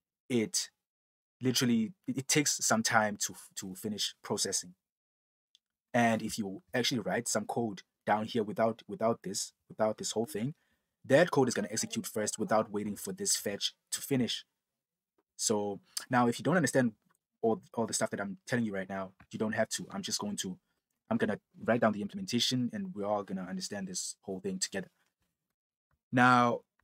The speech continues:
never mind everything here. No, you don't really need to understand all of this. You just have to copy this and paste it on your code and it's going to work. But you will need to understand the implementation of the fetch A P I,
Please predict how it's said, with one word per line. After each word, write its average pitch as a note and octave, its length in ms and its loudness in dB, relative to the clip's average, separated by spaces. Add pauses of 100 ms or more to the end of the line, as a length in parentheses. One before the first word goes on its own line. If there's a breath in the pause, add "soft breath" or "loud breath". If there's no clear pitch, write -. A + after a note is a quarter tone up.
(840)
never C#3 200 4
mind B2+ 260 8
everything A2 340 0
here. G2 540 -6
No, C3+ 160 0
you C3 200 -6
don't D3 220 0
really A2 220 -2
need G2+ 240 -4
to F#2 160 -6
understand F#2+ 420 -6
all G2+ 120 -4
of G2+ 140 -10
this. - 340 -4 (540)
You A#2+ 100 -2
just B2 180 -2
have A2 100 0
to - 100 -4
copy G#2 360 -4
this G2+ 240 -6
and F#2+ 240 -12
paste - 320 -6
it F#2+ 260 -8
on G2 240 -6
your F#2 220 -10
code A#2 260 0
and G#2 220 -6
it's F#2+ 160 -8
going F#2+ 200 -6
to - 220 -8
work. - 300 -6 (760)
But B2 360 6 (240)
you A2 120 -2
will G#2 120 -2
need - 320 4
to - 160 0
understand G#2 560 -6 (120)
the F#2+ 380 -10
implementation G2+ 640 -2
of G2+ 260 -8
the - 60 -12
fetch - 460 -4 (180)
A F#2+ 120 -2
P - 180 -8
I, G2+ 140 -2